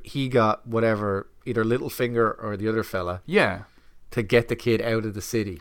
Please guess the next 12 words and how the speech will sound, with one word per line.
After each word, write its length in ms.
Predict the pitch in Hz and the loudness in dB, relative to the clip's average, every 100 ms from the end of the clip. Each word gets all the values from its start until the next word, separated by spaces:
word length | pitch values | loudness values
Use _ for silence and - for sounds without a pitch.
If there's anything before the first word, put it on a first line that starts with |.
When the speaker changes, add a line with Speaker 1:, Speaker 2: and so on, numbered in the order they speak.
| - | -8
Speaker 2:
And 180 | 123 131 | -4 -2
he, 160 | 127 123 | -2 -4
and 100 | 120 | -6
he 120 | 120 | -4
was, 400 | 104 90 120 - _ | -6 -8 -10 -12 _
and 140 | - 113 | -12 -8
he 60 | |
was 140 | 110 110 | -8 -6
going 300 | 117 113 110 | -6 -6 -8
out. 380 | 87 110 - - _ _ _ - | -10 -12 -14 -20 _ _ _ -16
Uh, 60 | |
Speaker 1:
And 320 | 131 131 127 | -14 -12 -14